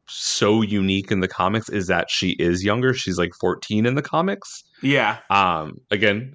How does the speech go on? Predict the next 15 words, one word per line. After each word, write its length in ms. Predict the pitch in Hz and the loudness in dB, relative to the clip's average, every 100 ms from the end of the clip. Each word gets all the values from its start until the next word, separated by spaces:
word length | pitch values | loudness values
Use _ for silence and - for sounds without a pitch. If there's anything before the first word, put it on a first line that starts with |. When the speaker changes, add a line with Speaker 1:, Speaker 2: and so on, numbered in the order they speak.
| - | 0
Speaker 1:
it 180 | 107 92 | 0 0
sounds 360 | - 92 95 90 | 0 2 0 -2
weird, 300 | 90 107 110 | 0 0 0
not 280 | 87 85 - | -2 -2 -2
mentioned 340 | 98 92 110 | -2 -2 -2
that 140 | 120 - | 0 0
way 260 | 165 147 175 | 0 0 0
<laughs> 80 | 156 | 0
at 140 | 107 - | 0 0
all. 420 | 92 101 156 190 - - - - - | 0 2 2 0 -6 -14 -14 -4 4
Um, 580 | 113 202 196 87 85 - - _ - | 6 8 4 2 -4 -12 -18 _ -10
but 220 | 101 120 | 0 0
to 120 | - 117 | 0 0
make 320 | 110 117 135 | 0 0 0
her, 420 | 113 95 87 | 4 4 4